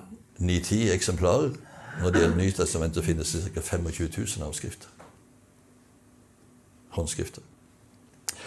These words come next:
Eller Sokrates, han har ikke sagt et eneste ord som har blitt skrevet ned av han selv.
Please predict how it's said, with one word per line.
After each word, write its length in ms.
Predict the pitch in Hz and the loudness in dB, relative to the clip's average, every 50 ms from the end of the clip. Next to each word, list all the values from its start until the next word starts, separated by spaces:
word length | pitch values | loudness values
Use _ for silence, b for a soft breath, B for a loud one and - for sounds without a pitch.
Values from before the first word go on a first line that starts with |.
| B B | B B
Eller 340 | - 123 135 143 - - - - - - - - - _ - - - - - - | 10 12 12 12 12 12 8 4 -4 -12 -16 -20 -20 _ -20 -20 -20 -18 -8 -4
Sokrates, 600 | - - 113 135 190 - - 104 90 98 90 - | 6 8 10 10 10 8 6 2 4 4 4 4
han 120 | 107 131 | 4 4
har 80 | 156 151 | 4 4
ikke 120 | 160 151 | 4 4
sagt 220 | - - 147 131 | 4 4 4 4
et 140 | 123 - - 87 92 98 | 2 2 4 6 6 6
eneste 300 | 110 123 123 - - 104 | 6 6 4 2 2 2
ord 140 | 139 156 - | 4 2 2
som 240 | - 90 85 73 - - - - - B B B B B B B B - - - - - - - - - | 2 0 0 -2 -4 -10 -16 -20 -20 B B B B B B B B -20 -20 -20 -20 -20 -20 -20 -20 -12
har 220 | - - - 82 | -4 -2 0 0
blitt 160 | 85 85 85 | 2 0 0
skrevet 300 | - - 92 82 78 80 | 2 2 4 4 4 2
ned 100 | 80 85 | 2 0
av 100 | 85 82 | 0 0
han 140 | 78 80 76 | 0 0 2
selv. 320 | - - - - - - | 4 4 4 4 2 -4